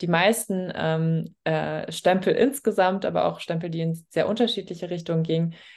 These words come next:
ähm, mit dem Satz, äh, dass sich eine Erzieherin die Namen der Kinder nicht merken kann. Ähm, das kann man ja auch auf unterschiedliche Kontexte beziehen. Man kann das irgendwie im Schulalltag sehen,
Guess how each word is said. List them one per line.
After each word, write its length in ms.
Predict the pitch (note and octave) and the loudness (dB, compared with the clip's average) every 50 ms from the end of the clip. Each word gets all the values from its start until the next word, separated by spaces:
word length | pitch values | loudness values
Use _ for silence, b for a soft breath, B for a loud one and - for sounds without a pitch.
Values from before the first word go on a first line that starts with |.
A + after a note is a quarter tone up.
| B B | B B
ähm, 280 | - E3 E3 D#3+ D#3+ E3 | 0 2 4 4 4 4
mit 160 | E3+ E3+ E3+ | 4 2 2
dem 140 | F3 E3+ E3 | 0 0 0
Satz, 440 | D#3+ D#3+ D#3 E3 E3 - - - - | 2 2 2 2 0 -4 -10 -14 -8
äh, 280 | - E3 D#3+ D#3 D#3 D#3+ D#3+ B B B | -4 -2 0 0 -2 -2 -4 B B B
dass 160 | - E3+ E3 E3+ | -6 -6 -4 -4
sich 160 | E3+ E3 E3 | -2 -2 0
eine 220 | - E3+ E3+ E3+ | 2 2 2 2
Erzieherin 800 | - D#3+ D#3+ - - - G3 G3 G3+ G3 G3 F3+ E3+ E3+ E3+ E3+ | 2 0 0 -2 0 4 6 8 8 8 6 4 2 2 0 0
die 120 | E3 E3 | -2 -2
Namen 300 | D#3 D#3 D#3 E3 E3+ F3 | 0 0 2 0 0 0
der 80 | E3+ E3 | -2 -4
Kinder 260 | E3 - F3+ G3 F#3 | -4 -4 -2 -2 0
nicht 200 | E3+ D#3+ D#3 - | -2 -2 -4 -6
merken 340 | - D3 D3 - - - D#3+ | -12 -12 -12 -12 -12 -12 -12
kann. 360 | E3 - D#3 D3 D3 D#3 - - | -12 -10 -10 -8 -6 -6 -6 -4
Ähm, 200 | D#3 D#3 - E3 | -4 -2 -2 -2
das 80 | E3 | -2
kann 120 | - - E3+ | -2 0 0
man 120 | F3 F3 | 0 0
ja 160 | F3 E3+ - | 0 0 0
auch 80 | E3 E3 | -2 -4
auf 160 | - - - | -8 -10 -6
unterschiedliche 640 | - - G#3+ - A#3+ A#3 - - G3+ G3 F#3+ - F#3 | -2 -2 2 4 4 4 2 0 -2 -4 -2 -2 -2
Kontexte 500 | E3 - F3 F3 E3+ F3 E3 E3 - E3 | -2 0 -2 -2 -2 -4 -6 -4 -4 -6
beziehen. 340 | D#3+ E3 - - - D#3+ D#3+ | -6 -6 -8 -4 -2 -2 -2
Man 140 | D3+ D3 D#3 | -2 -2 -4
kann 180 | - D#3 D#3 | -2 -2 -2
das 140 | D3+ D#3+ E3 | -2 -4 -4
irgendwie 360 | - D#3+ D#3 D#3 D3+ D3+ D#3 B B B B B B | -4 -4 -4 -2 -4 -6 -6 B B B B B B
im 120 | - D#3+ E3 | 2 2 2
Schulalltag 800 | E3 - - D4+ D#4 - - - F3 F3+ F3 - - E3+ E3 E3 | 4 6 8 8 8 8 6 6 2 2 2 2 2 2 2 2
sehen, 440 | - - - E3 E3 E3 E3 E3 E3 | -2 -4 0 2 2 2 2 0 -2